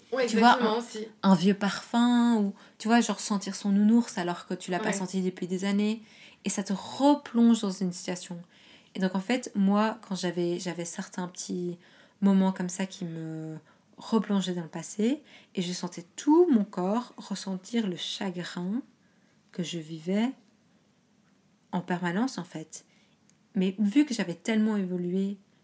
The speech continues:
Speaker 2: vu que je vais tellement mieux maintenant, pour moi, c'est horrible comme sentiment.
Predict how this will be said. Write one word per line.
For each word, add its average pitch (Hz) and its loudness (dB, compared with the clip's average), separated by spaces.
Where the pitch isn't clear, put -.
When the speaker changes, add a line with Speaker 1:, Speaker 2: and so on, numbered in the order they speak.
Speaker 2:
vu 208 -2
que 196 -2
je 165 -8
vais 175 -8
tellement 185 -4
mieux 165 -8
maintenant, 202 -2
pour 180 -4
moi, 214 2
c'est - -6
horrible 285 6
comme 180 -8
sentiment. 233 0